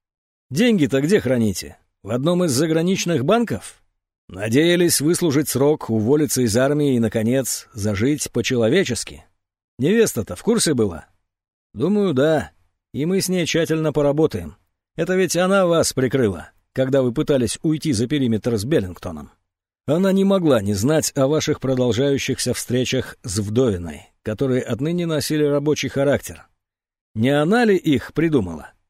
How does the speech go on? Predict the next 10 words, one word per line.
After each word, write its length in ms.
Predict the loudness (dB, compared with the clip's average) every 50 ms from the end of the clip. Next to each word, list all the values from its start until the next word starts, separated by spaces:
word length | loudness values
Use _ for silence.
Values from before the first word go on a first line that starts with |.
| _ _ _ _ _ _ _ _ -2
Не 140 | 0 2 2
она 280 | 2 2 2 2 2 2
ли 140 | 0 -2
помогала 580 | -4 -4 -2 -2 0 0 0 2 2 2 2 2
вам 280 | 2 2 0 0 -2 -6 _ _ _ _ _
осуществить 720 | -6 -4 -4 -2 -4 -2 -4 -4 -4 -2 -2 -4 -4 -6 _ -4
убийство 560 | -4 -2 -2 -2 -2 -2 -4 -4 -4 -2 0
Беллы? 340 | 0 0 0 0 -4 -10 -16 -20 _ _ _ _ _ _ _ _ _ _ _ _ _ _ _ _ -8
Ладно, 640 | -6 -4 -2 -2 -2 -2 -2 -2 -2 -2 -4 -8 -10 -6
разберёмся. 760 | -4 -4 -2 0 0 0 0 0 0 -2 -4 -6 -8 -12